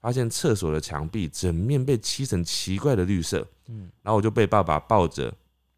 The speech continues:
Speaker 1: 我一看到厕所的镜子，马上被吓到，然后哭闹，哭闹了一阵子之后才和缓下来。之后我跟爸妈呢，就在，坐在地上玩玩具，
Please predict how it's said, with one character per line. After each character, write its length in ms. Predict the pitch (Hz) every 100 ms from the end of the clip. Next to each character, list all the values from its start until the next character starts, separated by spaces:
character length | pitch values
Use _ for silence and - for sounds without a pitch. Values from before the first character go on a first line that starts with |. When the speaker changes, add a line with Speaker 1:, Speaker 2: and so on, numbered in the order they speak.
| _ _ _ -
Speaker 1:
我 120 | 104
一 40 |
看 180 | 110 139
到 100 | 143
厕 280 | 139 175 139
所 160 | 98
的 80 | 82
镜 200 | 82 110
子， 240 | 90 78 73
马 160 | 78
上 160 | 95 131
被 120 | 139
吓 240 | 127 123
到， 200 | 107 123 90 - _ _ -
然 120 | 101
后 80 | 117
哭 320 | - - 175
闹， 200 | 175 156 147
哭 280 | - 170 180
闹 160 | 175
了 140 | 120 92
一 80 |
阵 200 | 92 120 87
子 80 |
之 140 | 71 95
后 60 | 90
才 220 | 82 80
和 300 | - 85 87
缓 180 | 107 71
下 220 | 87 78
来。 240 | 50 55 - _ _ _ _ _
之 180 | - 151
后 100 | 156
我 100 | 90
跟 180 | 107
爸 160 | 113 110
妈 240 | 104 98
呢， 140 | 95 92
就 100 | 101
在， 180 | 101 95 - -
坐 160 | 120
在 160 | 101 98
地 200 | 107 95
上 220 | 104 92
玩 160 | 78 76
玩 240 | 69 71
具， 260 | - 78